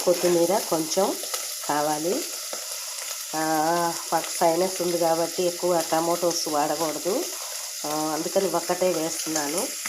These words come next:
మటన్ కొంచెం కలర్ చేంజ్ అయింది కదా, ఇప్పుడు ఈ టమాటోని యాడ్ చేసేస్తాను ఒకటి. అలాగే కొత్తిమీర వేసాను.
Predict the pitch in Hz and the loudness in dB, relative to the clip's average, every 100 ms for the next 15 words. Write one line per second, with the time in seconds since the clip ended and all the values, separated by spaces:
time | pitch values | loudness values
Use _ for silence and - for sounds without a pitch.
0 | - - - - - - - - - 165 | -8 -10 -10 -8 -8 -6 -6 -4 -2 -2
1 | 165 185 196 208 185 180 180 180 175 160 | 0 2 0 2 2 2 0 0 0 2
2 | 175 175 175 170 170 175 160 156 151 151 | 2 0 2 2 2 2 2 0 -2 0
3 | 208 226 170 - 196 190 311 - - - | 0 0 -2 0 2 2 2 -2 -4 -4
4 | - 180 180 175 180 185 175 175 190 185 | -2 0 2 4 4 4 2 2 4 4
5 | 170 - 170 165 147 156 - 156 165 160 | 2 2 0 0 -2 -2 0 0 2 0
6 | - 165 196 294 - - - - - 170 | 2 2 4 4 2 2 2 2 2 4
7 | 170 180 180 180 180 190 170 165 156 160 | 4 4 4 4 4 4 4 4 4 4
8 | - 151 151 | 2 2 2